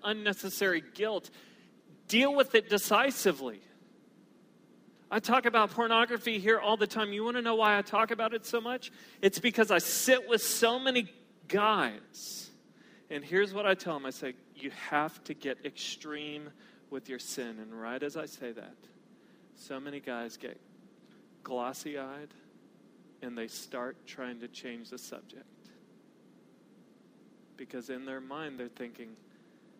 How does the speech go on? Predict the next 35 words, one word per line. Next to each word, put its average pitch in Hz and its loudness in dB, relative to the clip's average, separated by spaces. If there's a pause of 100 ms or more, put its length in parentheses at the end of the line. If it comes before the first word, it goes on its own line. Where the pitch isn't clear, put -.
(280)
"You 147 -10
know 160 -6
what 151 -4
I'll 147 -6
do? 156 -8 (540)
I'll 147 -4
just 156 -12
try 120 -6
harder." 110 -10 (1900)
So - -16
you 117 -12
sit - -12
there 135 -8 (380)
and 123 -16
you 117 -12
try 120 -12
and 110 -14
baby 123 -8
step - -12
your 135 -12
way 123 -8
out 123 -10
of 131 -12
sin. - -16 (1400)
And 120 -16
you 120 -12 (140)
end 123 -14
up - -12
going 113 -14
nowhere. 151 -14 (240)
Deal 143 -10
with 175 -12
sin 117 -14 (140)
decisively. - -12 (420)
Get 160 -8